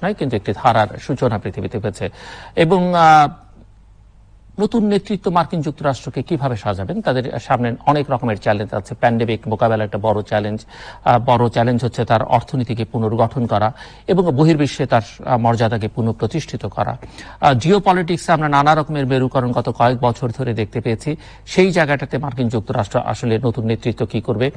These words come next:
এবং আমরা এটিও আজকের এই আলোচনায় বুঝতে চাইব যে, আহ, যে দক্ষিণ এশিয়ার প্রতি মার্কিন যুক্তরাষ্ট্রের দৃষ্টিভঙ্গি কি হবে, আহ, এবং বিশেষ করে বাংলাদেশের সঙ্গে তার সম্পর্ক কেমন হবে। গত কয়েকদিন ধরে নির্বাচনের আগ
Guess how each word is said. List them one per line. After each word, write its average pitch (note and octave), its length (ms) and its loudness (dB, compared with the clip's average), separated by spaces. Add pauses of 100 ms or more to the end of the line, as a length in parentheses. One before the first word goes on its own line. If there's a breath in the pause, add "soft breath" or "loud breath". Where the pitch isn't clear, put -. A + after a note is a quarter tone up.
(280 loud breath)
এবং F#3 220 4
আমরা D#3+ 240 4
এটিও G3 340 2
আজকের C#3 320 0
এই C3+ 120 2
আলোচনায় B2 400 2
বুঝতে D3+ 280 -2
চাইব G#2 280 -2
যে, - 120 -6
আহ, A2 360 0
যে G#2+ 180 0
দক্ষিণ F3 480 0
এশিয়ার C#3 320 2
প্রতি A#2 200 -6
মার্কিন G#2 280 -4
যুক্তরাষ্ট্রের G#2 560 -4 (400 loud breath)
দৃষ্টিভঙ্গি C3 580 0
কি G2+ 180 -4
হবে, G2 280 0 (380 loud breath)
আহ, C#3 220 -4
এবং D3 240 4 (120)
বিশেষ F3 260 0
করে C3+ 140 0
বাংলাদেশের A2 520 0
সঙ্গে A2 240 -6
তার G2+ 180 -2
সম্পর্ক - 480 -6
কেমন B2+ 300 -2
হবে। D#3+ 200 0 (360 loud breath)
গত D#3+ 220 4
কয়েকদিন F3+ 560 2
ধরে D3+ 260 2
নির্বাচনের C#3 540 0
আগ C#3 160 4